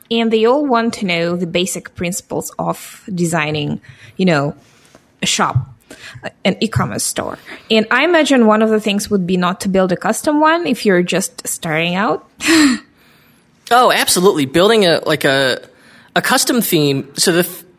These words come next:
Speaker 2: you know, with e-commerce, I think you probably end up revising features and functionality, um, and layout organization way more with an e-commerce store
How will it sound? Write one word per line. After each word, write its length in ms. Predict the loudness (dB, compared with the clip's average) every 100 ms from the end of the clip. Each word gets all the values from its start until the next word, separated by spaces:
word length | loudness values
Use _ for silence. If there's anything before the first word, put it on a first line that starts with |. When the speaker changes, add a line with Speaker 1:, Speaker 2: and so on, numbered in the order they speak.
| _ 0
Speaker 2:
you 80 |
know, 60 | 0
with 160 | 0 -2
e-commerce, 560 | -4 0 0 0 -2 -6 -20 -20 -6
I 60 | -2
think 180 | -2 0
you 100 | 0
probably 280 | 2 2
end 80 | 2
up 140 | 0 0
revising 920 | -2 0 -2 -2 0 0 0 -2 -4 -8 -20 -20 _ _
features 720 | -8 -4 -4 0 4 4 4
and 120 | 0
functionality, 1120 | 0 -2 0 0 0 0 0 0 0 -2 -2
um, 560 | -2 -2 -2 -4 -10 -12 -6
and 140 | -4
layout 360 | 0 0 0 0
organization 680 | -2 -4 -2 -2 -2 -4 -2
way 220 | -4 -2
more 240 | 0 2
with 140 | 0 -2
an 80 |
e-commerce 460 | -6 -4 -4 -4 -6
store 360 | -4 -4 -6